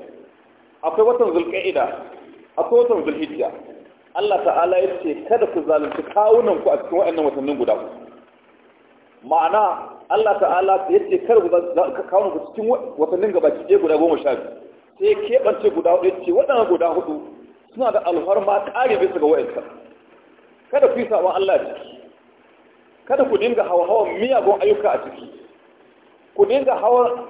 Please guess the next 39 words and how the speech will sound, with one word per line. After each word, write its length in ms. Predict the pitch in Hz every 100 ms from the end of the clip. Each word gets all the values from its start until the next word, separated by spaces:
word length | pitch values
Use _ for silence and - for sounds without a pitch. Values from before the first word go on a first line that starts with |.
| - -
ku, 80 |
ku 240 | - - 180 220
daina 240 | 262 254
hawan 280 | 220 226 202
muharramai, 560 | 202 175 175 170 208 185 202
abubuwan 300 | 226 247 208
da 80 |
a 100 | 208 -
haramun 400 | 175 196 208 175 - -
a 60 | - -
cikin 160 | 220
waɗannan 280 | 247 220 202
watannin 340 | 185 180 175 165
guda 160 | 143
hudu. 280 | 139 - - - - - - _ _ _ _ _ _ _ -
Da 80 | 190
manya-manyan 480 | 277 254 240 226 180
zunubai, 400 | 175 - 180 175 175 - - - - _ -
don 160 | 190 -
saboda 300 | 214 196 -
Allah 240 | 190 190 175
maɗaukakin 480 | 180 160 - 170 170
sarki 280 | 180 - 185
ya 100 | 185
rattaba 720 | 190 190 175 143 123 - - - - - - - -
laifuka 640 | 110 143 190 185 214 208 156
masu 240 | 143 - -
girma 320 | 202 202 202
ga 100 | 160 156
duk 160 | 196
wanda 200 | 220 208
ke 120 | - 175
iya 140 | 180 -
ƙaryan 300 | 190 196 -
halin 240 | 202 202 196
sa'a 160 | 175
ma 120 | 165 151
Allah 160 | 160 -
cikinsu. 320 | - 139 -